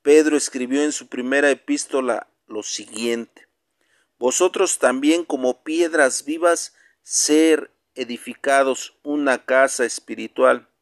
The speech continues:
Primera de Pedro, capítulo dos, versículo cinco. Recordando las lecciones de Cristo,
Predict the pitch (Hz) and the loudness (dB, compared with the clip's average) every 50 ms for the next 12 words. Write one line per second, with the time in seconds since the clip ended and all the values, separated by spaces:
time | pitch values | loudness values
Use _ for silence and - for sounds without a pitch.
0 | _ _ _ _ _ - 117 113 113 117 120 127 127 127 127 - _ 143 139 139 | _ _ _ _ _ -12 -8 -4 -2 0 2 2 2 2 0 0 _ 4 4 4
1 | 139 135 123 107 - - 107 - - 123 117 - - 139 135 135 135 131 139 139 | 4 2 -2 -4 -6 -6 -8 -8 -8 -10 -10 -8 -8 -2 0 0 0 2 2 4
2 | 139 147 147 - - _ _ _ _ _ _ _ 110 113 107 104 - - 123 - | 4 2 0 -2 -10 _ _ _ _ _ _ _ -2 -2 -2 -2 -4 -6 -8 -8
3 | _ - 127 123 120 113 110 - - - 151 156 160 165 147 _ _ - _ _ | _ -8 -4 0 0 0 0 0 -2 0 0 0 0 -2 -4 _ _ -20 _ _
4 | _ _ _ _ _ _ _ _ _ _ _ _ _ _ _ _ _ _ _ _ | _ _ _ _ _ _ _ _ _ _ _ _ _ _ _ _ _ _ _ _
5 | _ _ _ _ _ _ _ _ _ _ _ _ - 123 131 - - 139 127 127 | _ _ _ _ _ _ _ _ _ _ _ _ -2 -2 -2 4 4 4 6 6
6 | 147 147 151 156 156 151 143 131 123 113 113 117 113 - - - - 139 139 139 | 4 4 4 4 4 4 6 4 2 2 0 -4 -4 -2 -4 0 2 2 2 2
7 | 139 135 123 - - - - - 143 147 156 160 - - - - - - | 0 -2 -2 -2 -4 -4 -2 0 0 0 2 0 -2 -4 -6 -10 -18 -20